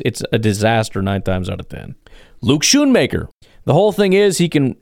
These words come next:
uh, can he run? I don't think he can. I thought he was a four eight five.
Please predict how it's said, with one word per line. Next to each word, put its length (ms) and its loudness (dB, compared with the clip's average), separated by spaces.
uh, 220 4
can 320 0
he 140 4
run? 340 2
I 140 4
don't 200 0
think 180 2
he 100 0
can. 360 0
I 120 0
thought 260 4
he 60 4
was 180 2
a 60 0
four 320 2
eight 160 2
five. 500 -2